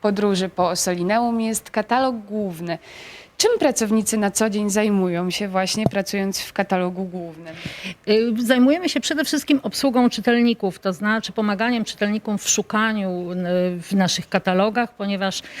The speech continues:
Speaker 2: to, co Państwo tu widzą za naszymi plecami, to jest katalog kartkowy, w których duża część naszych zbiorów, informacje o dużej części naszych zbiorów jeszcze się znajdują, ale też pomagamy,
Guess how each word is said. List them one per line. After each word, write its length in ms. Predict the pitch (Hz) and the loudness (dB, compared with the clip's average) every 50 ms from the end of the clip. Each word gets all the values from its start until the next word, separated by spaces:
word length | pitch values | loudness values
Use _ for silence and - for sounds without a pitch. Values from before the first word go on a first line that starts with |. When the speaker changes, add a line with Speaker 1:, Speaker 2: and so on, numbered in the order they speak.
| - - - - - | -14 -14 -10 -4 0
Speaker 2:
to, 120 | 214 214 | 0 0
co 140 | - - 202 | 2 0 -2
Państwo 380 | - 202 196 196 - - 196 | 0 0 -2 -2 -2 -4 -6
tu 160 | 180 - 214 190 | -4 -2 -2 -2
widzą 320 | 185 208 180 208 208 196 | -2 -2 0 0 0 2
za 100 | 185 190 | 2 0
naszymi 380 | 190 190 185 - 202 196 196 185 | 0 0 -2 0 0 0 0 0
plecami, 540 | - 190 190 185 - 226 233 240 240 233 | 0 0 0 2 2 2 2 2 2 0
to 260 | 214 - 196 202 214 220 | 0 0 0 2 2 2
jest 260 | 226 220 - - - | 2 0 -2 -4 -4
katalog 400 | - 208 - 220 214 208 202 - | -4 -4 -2 0 -2 -2 -2 -2
kartkowy, 640 | - 208 196 - - - 226 226 226 190 175 165 | -4 -4 -4 -6 -6 -2 -2 0 0 -2 -6 -10
w 60 | - | -12
których 340 | - - - 190 185 190 185 | -12 -14 -10 -8 -6 -6 -4
duża 260 | 180 214 196 202 196 | -4 -2 0 0 0
część 260 | 190 - 202 196 - - | 0 0 -2 -2 -2 -2
naszych 260 | 180 170 - 180 165 | -4 -4 -4 -4 -4
zbiorów, 460 | 165 165 196 190 180 175 - - - | -2 0 2 2 0 -2 -6 -8 -2
informacje 520 | - 220 196 - 208 196 208 214 - - | 2 2 4 4 4 2 2 0 0 -2
o 40 | 185 | -2
dużej 260 | 175 190 196 196 190 | -2 -2 -4 -4 -4
części 320 | 185 - 196 180 - - 180 | -2 -2 -2 -2 -4 -4 -6
naszych 240 | 175 160 - 185 175 | -6 -6 -4 -6 -4
zbiorów 280 | 165 180 175 175 - | -2 -2 -2 -2 -2
jeszcze 200 | 185 170 - 185 | -4 -4 -2 0
się 140 | 175 196 185 | 0 2 0
znajdują, 540 | 160 185 185 185 170 165 170 175 214 311 349 - - - - - - - - - - - | 2 2 2 2 2 2 2 2 2 2 2 0 -6 -10 -8 -8 -8 -10 -10 -12 -6 -2
ale 220 | - 254 294 320 - | 2 4 4 4 4
też 280 | - 262 277 - - | 4 2 2 2 0
pomagamy, 800 | - - 269 254 247 226 202 220 214 214 220 226 233 233 226 220 | 0 2 4 4 4 2 2 0 0 0 2 2 2 2 0 -2